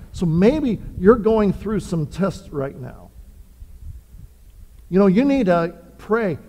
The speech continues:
and you need to ask God, "What are you trying to teach me? Where is this going? What do I need to know about myself? Am I needing, do I, is there something in my heart that needs to come to light? Do I need a lesson in obedience and perseverance?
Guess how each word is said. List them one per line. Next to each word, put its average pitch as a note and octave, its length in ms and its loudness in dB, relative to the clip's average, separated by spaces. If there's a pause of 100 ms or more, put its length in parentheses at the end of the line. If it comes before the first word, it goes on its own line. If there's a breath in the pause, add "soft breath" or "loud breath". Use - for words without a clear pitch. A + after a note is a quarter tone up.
and F3+ 120 4
you G3+ 100 8
need A3 180 6
to G3+ 80 6
ask G3+ 260 2
God, G3 320 2
"What B3 300 8
are A#3 240 -2
you G#3 180 -4
trying G#3 580 0
to F#3+ 120 -8
teach G3+ 380 -8
me? F3 180 -2
Where A3 420 0
is G#3+ 300 0
this F3+ 180 -4
going? F3+ 460 0
What D#3 120 4
do G#3+ 80 2
I G#3+ 100 2
need G3+ 200 -2
to F#3 60 -4
know G#3 220 0
about G3 280 0
myself? G3+ 680 -2 (1800)
Am E3+ 140 0
I F3 120 2
needing, F#3+ 1000 0
do F3 120 -2
I, A3 80 0
is G3+ 180 -2
there F3 80 -2
something G#3+ 380 -2
in G3 60 0
my F3+ 120 2
heart A3 640 -2 (120)
that G3 120 -4
needs G#3 340 -4
to F#3 80 -8
come F#3 240 0
to E3+ 60 0
light? F3 440 -2
Do E3 120 -4
I F3+ 80 0
need F3+ 420 -4 (280 loud breath)
a E3 80 -2
lesson E3 400 -2
in D3+ 80 -6
obedience F#3 640 -2
and C3+ 120 -8
perseverance? D#3+ 1080 -12